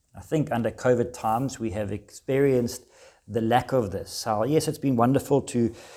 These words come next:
um, to have services online and to, to watch via Zoom or YouTube, and I mean, even to, to share a Bible study on, on a phone. It's, it's a,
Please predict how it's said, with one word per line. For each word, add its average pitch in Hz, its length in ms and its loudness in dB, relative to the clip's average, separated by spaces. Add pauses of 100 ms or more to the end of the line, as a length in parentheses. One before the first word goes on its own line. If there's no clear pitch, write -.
(720)
um, 107 460 0 (500)
to 123 140 -6
have 117 180 0
services 123 540 4
online 110 720 0
and 101 160 -4
to, 104 220 -8
to 104 160 -8
watch 110 280 -2
via 107 280 -2
Zoom 110 400 0
or 98 100 -2
YouTube, 107 680 -4
and 90 260 -8 (840)
I 117 40 -10
mean, 113 140 -6
even 117 280 0
to, 107 240 -2 (300)
to - 120 -18
share 123 220 4
a 113 60 6
Bible 104 340 2
study 107 340 -4
on, 104 300 -4
on 104 80 -8
a 101 80 -6
phone. 143 400 2
It's, 104 140 -8
it's 113 180 -10
a, 110 120 -2